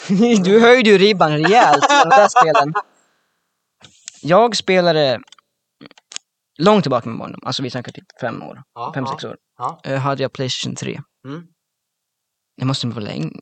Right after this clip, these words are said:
Speaker 1: ännu längre innan det. Jag köpte typ fyra.
Speaker 2: Okej.
Speaker 1: Ja, då hade vi, hade jag Playstation tre. Jag
Speaker 2: Ja.
Speaker 1: spelade, jag spelade, du vet Meet the Robinsons, Disney-filmen?
Speaker 2: Kanske.
Speaker 1: Mm, jag spelade ett spel.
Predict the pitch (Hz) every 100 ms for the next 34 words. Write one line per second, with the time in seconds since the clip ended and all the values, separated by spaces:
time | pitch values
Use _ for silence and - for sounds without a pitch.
0 | - 143 170 - - - - _ _ 135
1 | 131 139 143 _ _ 131 139 139 - _
2 | - 156 - _ _ _ - 113 127 _
3 | _ _ _ _ - 151 156 151 143 139
4 | 147 143 131 127 - 123 - - - 139
5 | 170 160 151 135 131 127 - _ _ _
6 | _ _ _ _ _ _ _ _ _ _
7 | _ _ _ - _ 147 - 175 160 147
8 | - - - _ _ - - 98 139 151
9 | 143 131 127 135 123 113 - 135 - -
10 | 135 123 131 123 131 - 147 135 _ _
11 | _ _ _ _ _ _ _ _ 139 127
12 | 156 _ _ 143 139 - 139 - 139 131
13 | 117 110 - - - - -